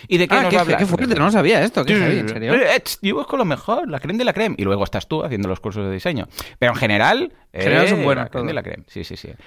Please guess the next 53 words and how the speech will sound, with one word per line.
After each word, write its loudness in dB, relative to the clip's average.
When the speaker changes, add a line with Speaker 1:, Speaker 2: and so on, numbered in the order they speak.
Speaker 1:
Cuéntame, 4
Speaker 2:
Muy 0
bien. -2
Speaker 1:
cuéntame, -2
¿qué -2
nos, 0
eh, -4
de -4
qué 2
nos -2
hablan? -8
Speaker 2:
Pues 2
nada, 4
esto 2
es 4
un, 2
un -4
webinar 0
Speaker 1:
Webinar. -4
¿Te -2
gusta 0
mucho 4
Speaker 2:
de 4
Speaker 1:
esta 4
palabra? 2
Speaker 2:
consejos 0
R 2
G 0
P 2
D, 2
Speaker 1:
Bien. 2
Speaker 2:
R 0
G -2
P -6
D, -4
Speaker 1:
Ah, -2
ya, -2
pa-, -4
oh, -2
Speaker 2:
para 4
Speaker 1:
yeah. 2
Speaker 2:
mejorar 2
la 4
confianza 0
de 0
tus -6
usuarios. -8
O -18
sea -12
que, -8
básicamente, -6
es -10
esto. -8